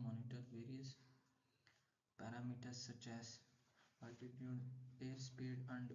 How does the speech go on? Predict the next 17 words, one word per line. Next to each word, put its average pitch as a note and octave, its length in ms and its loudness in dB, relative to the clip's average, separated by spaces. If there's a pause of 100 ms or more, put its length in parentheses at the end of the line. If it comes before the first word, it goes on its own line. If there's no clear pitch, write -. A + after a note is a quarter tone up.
orientation B2 840 2
to B2+ 60 -2 (140)
make A#2+ 160 -2 (120)
real-time A#2+ 600 -4
adjustment B2+ 560 0 (160)
for B2+ 120 -4 (100)
the - 60 -6
safe C3+ 440 0
and B2+ 160 0
stable A#2+ 400 -4 (120)
flight. A2+ 200 -4 (1080)
Communication B2+ 600 6
system. - 340 0 (1500)
Real-time C3 520 8
communication B2+ 680 6
system, B2+ 500 2 (1500)
communication B2+ 720 2